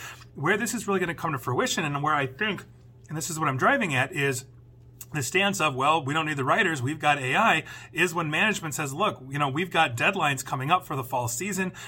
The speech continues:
If this strike continues on and we don't have shows in the can, we're gonna have to look elsewhere." And there you go.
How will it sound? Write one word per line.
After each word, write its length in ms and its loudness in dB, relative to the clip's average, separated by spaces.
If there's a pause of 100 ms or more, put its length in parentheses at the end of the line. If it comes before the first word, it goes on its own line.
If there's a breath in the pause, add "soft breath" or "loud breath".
(180 loud breath)
If 240 -4
this 140 -2
strike 300 0
continues 460 -2
on 200 6
and 120 -2
we 120 -2
don't 160 0
have 260 2
shows 320 -2
in 60 -2
the 80 0
can, 420 0
we're 120 0
gonna 160 -2
have 180 0
to 80 -8
look 280 -4
elsewhere." 600 -4 (440 loud breath)
And 340 -2
there 160 0
you 120 0
go. 340 0